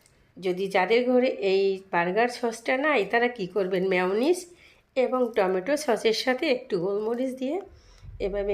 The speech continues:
মিশিয়ে নেবেন, খুব সুন্দর হয়ে যাবে। তো দেখেন একইভাবে কিন্তু আমি কয়টা ভাঁজ দিয়ে নিব। তো একটা দিয়ে নেওয়া শেষ, আরও একটা দিয়ে নিচ্ছি, আর বাদবাকিগুলো একইভাবে করে নিব। আর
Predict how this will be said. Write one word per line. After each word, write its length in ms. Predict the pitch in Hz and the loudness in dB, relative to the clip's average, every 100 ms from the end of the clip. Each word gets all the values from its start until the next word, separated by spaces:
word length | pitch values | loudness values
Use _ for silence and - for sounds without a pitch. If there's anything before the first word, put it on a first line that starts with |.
| 208 | 2
মিশিয়ে 340 | 214 214 262 254 | 0 0 0 2
নেবেন, 220 | 262 311 349 | 2 0 -2
খুব 160 | - 349 - | -2 -2 -2
সুন্দর 300 | 202 180 175 180 | -2 0 0 0
হয়ে 160 | 175 170 | -2 -2
যাবে। 200 | 170 170 175 - _ - - _ | -4 -6 -10 -14 _ -20 -20 _
তো 60 | 285 226 | -2 2
দেখেন 280 | 196 294 240 - 214 | 2 2 -2 0 -2
একইভাবে 440 | 196 247 247 240 240 247 | 0 -2 -2 0 0 0
কিন্তু 220 | 226 233 208 | -2 0 2
আমি 120 | 214 214 | 0 0
কয়টা 360 | 190 180 175 226 | -2 0 0 -2
ভাঁজ 160 | 196 170 165 | -2 -8 -4
দিয়ে 160 | 180 175 | 0 0
নিব। 140 | 185 214 359 - - - - - | 0 0 -2 -6 -20 -20 -20 -12
তো 80 | - 214 214 | -6 -4 -4
একটা 200 | 202 - 208 | -4 -4 -2
দিয়ে 160 | 214 220 | 2 4
নেওয়া 200 | 214 220 214 | 6 4 4
শেষ, 180 | 247 262 - 202 | 2 2 2 0
আরও 120 | 180 185 | 2 0
একটা 160 | 185 226 220 | 0 -2 0
দিয়ে 160 | 233 233 | 0 2
নিচ্ছি, 260 | 226 - 294 214 | 0 -4 -2 -2
আর 60 | 175 | -2
বাদবাকিগুলো 600 | 175 180 185 202 190 226 214 | -4 -4 -6 -6 -6 -2 -4
একইভাবে 360 | - 190 202 220 - | -6 -8 -6 -6 -6
করে 180 | 175 180 | -6 -4
নিব। 120 | 180 180 180 _ _ _ _ _ _ _ _ _ _ - | -6 -8 -12 _ _ _ _ _ _ _ _ _ _ -10
আর 160 | 185 | -6